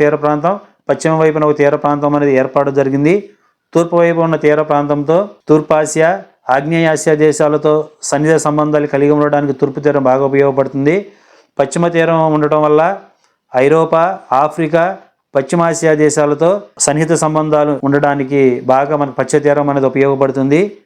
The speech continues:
పద్దెనిమిది వందల అరవై తొమ్మిదిలో సూయజ్ కాలువ అమల్లోకి వచ్చింది. ఎప్పుడైతే ఈ సూయజ్ కాలువ అమల్లోకి వచ్చిందో అప్పుడు ఐరోపా దేశం నుంచి భారతదేశానికి మధ్య సుమారుగా ఏడు వేల కిలోమీటర్ల దూరం అనేది తగ్గడం జరిగింది. ఈ సూయజ్ కాలువ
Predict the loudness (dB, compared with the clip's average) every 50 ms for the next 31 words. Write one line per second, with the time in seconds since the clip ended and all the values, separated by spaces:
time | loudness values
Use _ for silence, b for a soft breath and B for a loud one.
0 | _ _ _ _ _ _ -4 -4 0 0 0 0 0 -2 0 0 0 0 0 0
1 | 0 0 0 0 -2 -2 -2 -2 0 0 2 2 2 2 0 -2 -6 -14 _ _
2 | _ _ _ _ _ _ -2 2 4 4 4 4 2 -2 0 0 0 2 2 0
3 | 0 0 0 0 0 2 2 2 2 2 0 0 -4 -4 0 0 0 -2 -2 -8
4 | -16 _ _ _ _ _ _ -4 -2 -2 0 0 0 0 0 0 0 0 0 0
5 | 2 2 2 2 2 0 0 2 2 2 2 2 0 0 2 2 2 2 2 0
6 | -2 -2 -2 -2 0 0 0 0 -2 -6 -14 _ _ _ _ _ _ _ _ _
7 | -4 -2 0 0 0 2 2 2 2 2 2 0 0 0 0 0 0 -2 -2 -2
8 | -2 -2 0 2 2 0 0 -2 B B B B B B 0 0 2 2 0 0
9 | 0 0 0 2 0 -2 -2 -2 -2 -2 -2 -2 0 0 0 0 0 0 -4 -6
10 | -6 -2 0 2 2 2 0 0 0 2 4 4 4 4 4 4 4 2 2 0
11 | -2 0 0 2 2 2 0 0 0 -2 0 2 2 2 2 0 0 0 0 0
12 | 0 0 -2 -2 0 0 0 0 0 0 0 0 -2 0 0 0 0 0 -2 B
13 | B B B B B B B 0 0 0 2 4 4 4 4 2 0 0 0 2
14 | 2 2